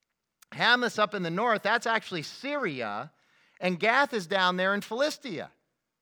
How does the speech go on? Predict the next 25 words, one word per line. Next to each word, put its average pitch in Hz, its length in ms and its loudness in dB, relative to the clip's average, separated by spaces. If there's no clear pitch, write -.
So 233 180 -4
again, 226 460 2
look 220 220 2
at 302 80 -6
the 294 140 -2
expanse 233 760 -2
of 185 200 -2
what 214 160 -2
the 208 120 -4
Assyrians 262 600 -2
have 208 140 -2
already 214 240 0
taken, 226 440 -2
but 156 140 -4
they 175 140 -4
haven't 208 400 0
taken 202 280 -4
Israel 190 440 -2
yet 160 200 0
because 160 300 -4
God's 170 340 0
been 175 140 -4
holding 170 340 -4
them 165 160 -2
off. 180 420 -4